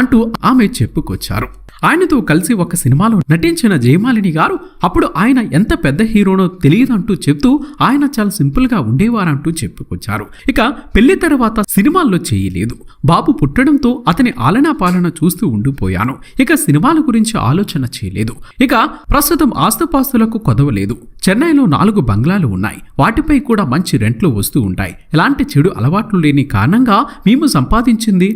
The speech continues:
నిలబెట్టుకోగలిగాం. మా అబ్బాయి మంచి అందగాడు, కానీ అతనికి యాక్టింగ్ పట్ల ఇష్టం లేదు, మేము కూడా ఒత్తిడి చేయలేదు అంటూ జయమాలిని గారు రీసెంట్గా ఒక ఇంటర్వ్యూలో ఇలా ఎన్నో విషయాలను చెప్పుకొచ్చారు.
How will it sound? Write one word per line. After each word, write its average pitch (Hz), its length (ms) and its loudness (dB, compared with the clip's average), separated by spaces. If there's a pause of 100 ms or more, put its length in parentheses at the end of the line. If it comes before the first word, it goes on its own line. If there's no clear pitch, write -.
నిలబెట్టుకోగలిగాం. 120 880 0 (400)
మా 208 60 4 (100)
అబ్బాయి 226 280 0 (200)
మంచి 160 200 2 (120)
అందగాడు, 101 440 -6 (120)
కానీ 226 200 2 (300)
అతనికి 285 300 0 (100)
యాక్టింగ్ 269 340 2
పట్ల 196 200 -2 (200)
ఇష్టం 156 320 0
లేదు, 107 200 -4 (280)
మేము 247 200 4 (100)
కూడా 220 160 2 (140)
ఒత్తిడి 208 340 -2
చేయలేదు 151 420 2 (140)
అంటూ 254 200 2 (340)
జయమాలిని 208 520 2
గారు 285 180 0 (240)
రీసెంట్గా 226 520 0
ఒక - 80 -10 (120)
ఇంటర్వ్యూలో 190 480 2 (220)
ఇలా 247 120 2 (160)
ఎన్నో 320 140 -2 (120)
విషయాలను 160 480 -4
చెప్పుకొచ్చారు. - 640 -8